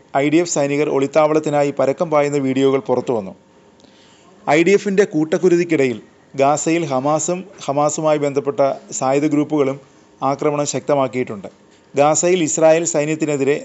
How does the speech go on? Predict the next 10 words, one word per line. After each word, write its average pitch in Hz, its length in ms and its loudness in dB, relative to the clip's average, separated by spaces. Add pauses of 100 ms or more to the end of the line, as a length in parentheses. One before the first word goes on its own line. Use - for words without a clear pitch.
നിരവധി 151 540 0
ആക്രമണങ്ങൾ 151 600 -2
നടത്തിയതായി 135 600 2 (440)
ഹമാസിൻ്റെ 147 540 -2
സായുധ 147 320 -2
വിഭാഗമായ 135 600 0 (160)
അൽ 139 100 -4
ഖസാം 147 360 -2
ബ്രിഗേഡ്സ് 135 380 -2
അവകാശപ്പെട്ടു. 120 580 -4